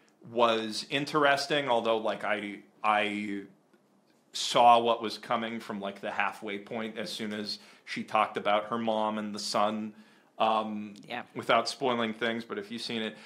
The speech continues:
Speaker 1: But yeah, I think, I mean, let's, let's not kid ourselves. Everybody's watched it already who's interested in it. But, like, I think it's good,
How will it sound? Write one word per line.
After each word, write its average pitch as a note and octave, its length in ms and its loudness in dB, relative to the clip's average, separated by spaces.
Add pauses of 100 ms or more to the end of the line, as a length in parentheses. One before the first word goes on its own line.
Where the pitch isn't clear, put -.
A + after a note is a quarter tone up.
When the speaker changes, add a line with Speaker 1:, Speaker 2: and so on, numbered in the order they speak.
(100)
Speaker 1:
But E3 140 -4
yeah, C#3+ 240 6
I E3+ 120 4
think, G3+ 540 -2 (600)
I G3 100 2
mean, F3 200 -2
let's, E3+ 280 -2
let's E3+ 220 -6
not C#3+ 180 0
kid A#2 120 -4
ourselves. G2+ 380 -4
Everybody's A2 400 -6
watched G2+ 320 -4
it G2+ 60 -10
already F#2+ 380 -8
who's F#2+ 200 -14
interested G#2 520 -6
in F#2 100 -10
it. F#2 160 -12 (380)
But, D3 160 2
like, D#3 320 4 (1200)
I F#3 140 6
think A3+ 240 0
it's G3+ 160 0
good, A#3 460 2